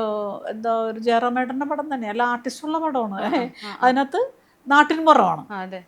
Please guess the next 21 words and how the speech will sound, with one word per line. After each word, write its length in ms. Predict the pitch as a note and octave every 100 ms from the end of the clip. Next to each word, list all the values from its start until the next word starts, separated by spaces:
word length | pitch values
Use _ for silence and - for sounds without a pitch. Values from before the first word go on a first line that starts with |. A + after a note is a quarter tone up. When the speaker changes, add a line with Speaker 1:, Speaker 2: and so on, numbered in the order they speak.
| -
Speaker 1:
നാട്ടിൻപുറമാണ്. 720 | A#3 C4 D4 E4 D#4+ G#3 G#3 C#5+ - -
അപ്പൊ 200 | C4 -
എന്നോട് 240 | D#4+ D4 D4+
പറഞ്ഞു 240 | D#4 D4
തോർത്ത് 240 | E4 C4
Speaker 2:
മയിലാട്ടമാണ്. 580 | C#4+ C#4 D4 D4 D4 A#3+
Speaker 1:
മയിലാട്ടം. 480 | C#4+ C4+ A3+ F3 -
Speaker 2:
ആ, 120 | - F#3
ആ. 100 | E3+
Speaker 1:
കറക്റ്റ്, 340 | F3 D#3+ - - _
അതാണ് 260 | E3+ D3 C3 -
മയിലാട്ടം. 400 | F#3 E3 D3 C3+ - -
അതൊക്കെ 240 | C#4+ -
ഒരുപാട് 340 | A#4 D#4+ E4
ആർട്ടിസ്റ്റ് 400 | F4 D#4+ D#4 -
ഉള്ള 120 | D#4+ D#4+
നല്ല 240 | C#4+ C#4
Speaker 2:
അതെ, 100 | C#4
അതെ. 180 | A#3+ A#3+
Speaker 1:
രംഭയൊക്കെ 300 | A#3+ B3+ B3+
അഭിനയിച്ചേക്കണെ. 500 | A#3 A3 G3+ G3 F3